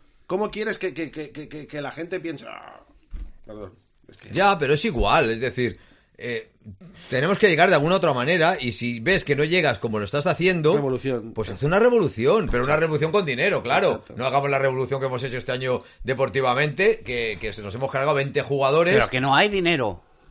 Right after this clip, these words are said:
Speaker 3: o no quieren
Speaker 2: En
Speaker 3: que
Speaker 2: el
Speaker 3: haya.
Speaker 2: tema económico, me refiero a eso.
Speaker 3: Sí.
Speaker 2: ¿Qué da, qué es mejor? Cuarenta, treinta mil socios o treinta y cinco mil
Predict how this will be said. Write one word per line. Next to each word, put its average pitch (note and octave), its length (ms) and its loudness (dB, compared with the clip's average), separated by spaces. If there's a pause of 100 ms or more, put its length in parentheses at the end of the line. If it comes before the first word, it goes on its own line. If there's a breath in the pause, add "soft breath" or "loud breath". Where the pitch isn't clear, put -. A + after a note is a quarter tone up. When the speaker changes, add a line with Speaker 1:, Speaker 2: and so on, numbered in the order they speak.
Speaker 3:
o C3 120 0
no D#3 160 2
quieren D#3+ 320 2
Speaker 2:
En A2 80 0
Speaker 3:
que C#3 60 2
Speaker 2:
el D3 60 4
Speaker 3:
haya. G3 220 6
Speaker 2:
tema B2+ 140 2
económico, G#2+ 800 -2
me F2+ 120 -8
refiero G#2 360 -2
a G#2+ 140 2
eso. G#2+ 460 -4
Speaker 3:
Sí. F#2 360 -12
Speaker 2:
¿Qué A#2+ 160 -2
da, C#3+ 220 -4
qué F3+ 140 4
es G3+ 80 6
mejor? C3 520 2 (600)
Cuarenta, D3+ 520 0
treinta D#3 380 0
mil G3+ 160 2
socios C#3 380 0
o C3+ 100 -2
treinta C3+ 240 -2
y C3 40 -4
cinco C3+ 280 -2
mil C#3+ 320 0